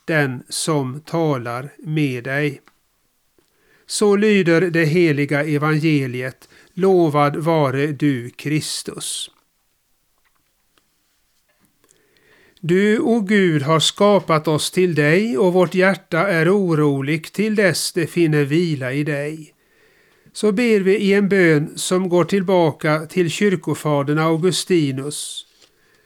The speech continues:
Ja, Gud har skapat oss, och gett oss både kropp och själ, och han befaller oss att vårda bägge på bästa sätt.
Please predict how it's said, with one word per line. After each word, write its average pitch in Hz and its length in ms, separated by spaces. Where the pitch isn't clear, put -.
Ja, 180 340
Gud 202 320
har 170 280
skapat 160 640
oss, 190 420
och 185 100
gett 185 360
oss 160 260
både 185 360
kropp 196 500
och 214 220
själ, 143 480
och 180 160
han 170 180
befaller 208 560
oss 165 420
att 165 280
vårda 170 560
bägge 156 480
på 151 160
bästa 143 440
sätt. - 360